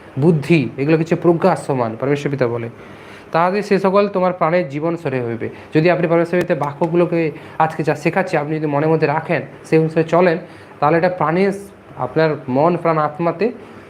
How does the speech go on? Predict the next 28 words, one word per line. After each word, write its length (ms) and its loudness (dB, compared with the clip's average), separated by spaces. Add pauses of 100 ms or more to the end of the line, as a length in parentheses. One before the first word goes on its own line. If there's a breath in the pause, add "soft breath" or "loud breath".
(180 loud breath)
উন্নত 340 6
হবে, 480 -4
ওকে? 140 2
এবং 360 2
আপনার 260 2
জীবনে 340 2 (380 loud breath)
আশীর্বাদের 600 2
স্বরূপ 440 -4
হবে, 180 -6 (2250 loud breath)
তোমার 260 2
কণ্ঠে 340 0
শোভা 280 0
স্বরূপ 300 -4
হইবে। 240 -6
অর্থাৎ 200 -4
তোমার 220 2
যে 100 0
কণ্ঠ, 420 -2 (600 loud breath)
মানে 120 2
অনেক 200 2
মানুষ 260 0
কী 100 2
করে 80 4
হার, 440 2
সোনার 340 -2
উপর 260 2 (300)
কিছু 280 0
পরে, 240 4